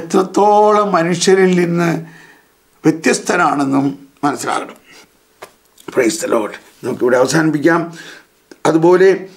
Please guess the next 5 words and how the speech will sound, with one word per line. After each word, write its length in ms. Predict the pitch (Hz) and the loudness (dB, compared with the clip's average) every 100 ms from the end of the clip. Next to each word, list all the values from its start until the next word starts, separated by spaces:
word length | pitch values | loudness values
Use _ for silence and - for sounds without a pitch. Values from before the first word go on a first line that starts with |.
| _ - | _ -14
ദൈവം 640 | 120 165 180 196 190 - - | 2 4 6 4 2 -2 0
എന്താണെന്ന് 1000 | 160 175 202 214 226 233 240 233 240 196 - - - - _ _ - | 2 4 4 4 4 4 4 4 2 -2 -10 -20 -20 -20 _ _ -2
ഗ്രഹിക്കുവാൻ 800 | 147 190 254 - 262 262 262 254 - 165 | 2 4 4 2 2 4 2 -2 -8 -2
നമുക്ക് 460 | 170 190 254 262 320 | 0 2 0 0 -2
കഴിവില്ല. 520 | - 392 403 480 | 2 2 2 2